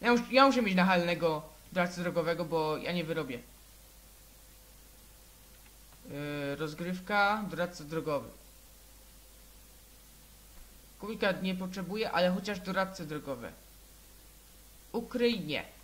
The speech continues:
Ma być pokazany. Dobra. To mamy.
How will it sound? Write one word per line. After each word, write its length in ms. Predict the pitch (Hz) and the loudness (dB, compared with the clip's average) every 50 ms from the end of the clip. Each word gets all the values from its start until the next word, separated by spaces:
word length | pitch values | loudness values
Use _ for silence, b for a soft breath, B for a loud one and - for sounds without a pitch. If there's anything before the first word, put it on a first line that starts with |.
| - - | -10 -6
Ma 120 | 196 185 | -4 -4
być 120 | 175 - | -4 -6
pokazany. 540 | - - 196 190 180 160 151 143 123 117 117 139 - - - - - - - - - - - - - - - - - - - - - - - - - - - - - - - - - - - - - - - - - - - - - - - - - - - - - - - - - - - - - - - - - - - - - - - - - - - - - - - - - - - | -6 -6 -4 -4 -2 -2 -2 -4 -4 -6 -8 -12 -16 -20 -20 -18 -18 -18 -18 -20 -20 -20 -20 -20 -20 -20 -20 -18 -20 -20 -20 -18 -18 -18 -18 -18 -18 -18 -18 -18 -18 -18 -18 -18 -18 -18 -18 -18 -18 -20 -20 -20 -20 -20 -20 -18 -18 -18 -18 -18 -18 -18 -18 -18 -18 -18 -18 -16 -16 -16 -16 -16 -16 -16 -16 -16 -16 -16 -16 -16 -16 -16 -16 -16 -16 -16 -16 -16 -16 -16 -16 -16 -16 -12 -10
Dobra. 220 | - 135 - 113 - - - - - - - - - - - - - - - - - - - - - - - - - - - - - - - - - - - - - - - - - - - - - | -10 -10 -8 -10 -12 -12 -14 -18 -18 -16 -16 -14 -14 -12 -12 -10 -10 -10 -10 -10 -10 -10 -10 -10 -10 -10 -10 -10 -10 -12 -12 -14 -14 -16 -16 -16 -18 -18 -18 -18 -16 -16 -14 -14 -12 -12 -10 -10 -8
To 80 | - 151 | -6 -6
mamy. 560 | 143 143 135 139 156 165 175 202 226 254 302 | -6 -4 -4 -4 -4 -2 -2 -2 -2 -2 -4